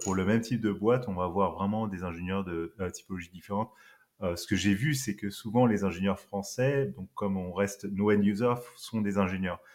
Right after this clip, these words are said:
Les discussions qu'on a avec des ingénieurs aux U S et des ingénieurs en France, c'est complètement différent. Euh, les ingénieurs en France qui vont évaluer, qui vont tester la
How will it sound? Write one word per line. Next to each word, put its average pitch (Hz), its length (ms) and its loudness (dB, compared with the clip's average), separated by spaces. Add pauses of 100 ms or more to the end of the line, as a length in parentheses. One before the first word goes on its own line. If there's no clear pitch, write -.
(240)
Les 95 80 0
discussions 131 460 -2
qu'on 120 160 0
a 123 80 6
avec 98 160 2
des 92 160 0
ingénieurs 107 380 2
aux 98 80 0
U 98 180 -4
S 101 160 -6
et - 20 -12
des 85 120 -8
ingénieurs 101 400 2
en 92 100 -2
France, 123 260 -6
c'est - 120 -12
complètement 117 460 -4
différent. 95 460 -4 (500)
Euh, 87 240 0 (100)
les 92 280 -2
ingénieurs 110 340 8
en 98 120 8
France - 360 0
qui - 140 -14
vont 90 120 -4
évaluer, 95 360 0
qui - 160 -20
vont 87 100 -12
tester 95 220 -6
la 95 100 -2